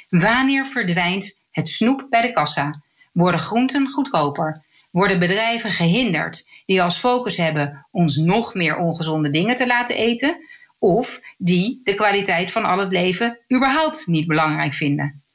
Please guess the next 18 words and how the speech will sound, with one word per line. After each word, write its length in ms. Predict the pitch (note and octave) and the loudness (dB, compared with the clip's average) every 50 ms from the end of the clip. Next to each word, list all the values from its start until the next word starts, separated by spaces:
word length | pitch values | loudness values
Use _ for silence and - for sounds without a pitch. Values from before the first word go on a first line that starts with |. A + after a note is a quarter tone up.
| _ _ _ - - - - - - - | _ _ _ -20 -20 -18 -12 -12 -12 -4
Ik 180 | - B3+ C4+ - | -2 0 0 0
vind 180 | - D4+ C#4+ | 2 0 0
het 120 | C#4 C4 A3+ | 0 0 -2
echt 220 | A#3 A3 G#3+ - | -2 -2 -2 -4
verschrikkelijk 720 | - - E3+ - - F3 F#3 F3+ E3 - D3 C#3 C3+ - - _ _ _ _ _ | -4 -4 -4 -4 -2 0 0 0 0 0 -2 -2 -2 -4 -10 _ _ _ _ _
om 200 | - A3 A3 G#3 | -2 0 2 4
de 100 | G3 G#3 | 2 2
ondernemers 640 | G#3+ G#3 G3+ G3 F#3 F3+ F3+ F3+ E3+ E3 D#3+ - - | 2 0 0 0 0 2 2 0 0 0 -2 -2 -2
te 100 | F3+ E3+ | -2 0
zien 200 | E3 F3 D#3+ D#3 | 2 2 2 2
lijden. 500 | D3 C#3+ C#3+ C#3 D3+ D#3 D#3 D3+ - _ _ _ _ - _ - _ - | 2 0 0 -2 -4 -6 -6 -8 -8 _ _ _ _ -20 _ -20 _ -2
Jongeren 640 | - F#3 A3 C4+ C#4+ C4+ G3+ D#3 D3 D3 D3 D3 - | 0 2 4 4 4 2 2 0 0 -2 -4 -6 -4
wordt 180 | - F#3+ G3 F#3+ | -2 -2 0 0
de 100 | G#3+ - | -4 -4
kans 400 | - - C4 A#3+ G#3+ F#3 F3 - | 0 2 2 2 2 0 -2 -2
op 180 | - F#3+ F3 F3 | -2 -2 0 2
werkervaring 720 | G3+ A3+ A#3+ A#3 - - E3+ - F3 D#3+ D3+ D3+ D#3+ E3+ | 2 2 2 0 0 -2 -2 0 0 0 0 0 0 0
ontnomen. 720 | E3 E3 D#3 D#3 D#3 D3+ C#3+ D3 C#3+ C#3+ C#3 C#3 - - | 0 2 2 2 2 2 2 0 0 0 -2 -4 -6 -12